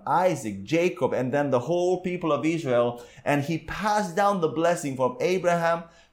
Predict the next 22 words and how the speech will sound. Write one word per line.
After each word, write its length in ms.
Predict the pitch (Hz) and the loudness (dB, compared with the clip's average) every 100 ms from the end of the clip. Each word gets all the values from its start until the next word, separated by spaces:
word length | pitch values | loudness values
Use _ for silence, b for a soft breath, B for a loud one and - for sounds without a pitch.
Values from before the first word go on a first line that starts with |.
| - | -6
to 200 | 131 - | -4 0
Isaac, 480 | 170 185 180 180 - | 0 2 0 -4 -6
to 80 | 117 | -10
Jacob, 560 | 101 175 175 175 160 | 0 2 2 -2 -4
to 60 | 123 | -2
the 100 | 113 | -2
people 340 | 196 165 165 | -2 -2 2
of 160 | 156 156 | 2 2
Israel. 540 | 160 160 151 151 151 B B | 0 2 2 2 -2 B B
And 220 | 139 143 | -2 2
then 140 | 160 156 | 2 0
he 100 | 139 | -2
took 260 | - 165 | -4 -2
by 180 | 151 135 | 4 4
the 100 | 123 | 4
hands 400 | 123 160 170 151 | 2 0 0 -2
the, 200 | 131 131 - | -4 -6 -4
the 280 | 120 131 120 | 2 2 2
people 340 | 165 156 139 | -2 0 2
of 120 | 123 | 2
Israel 360 | 143 151 156 147 | 0 -4 -4 -2
from 260 | 139 110 | -4 -6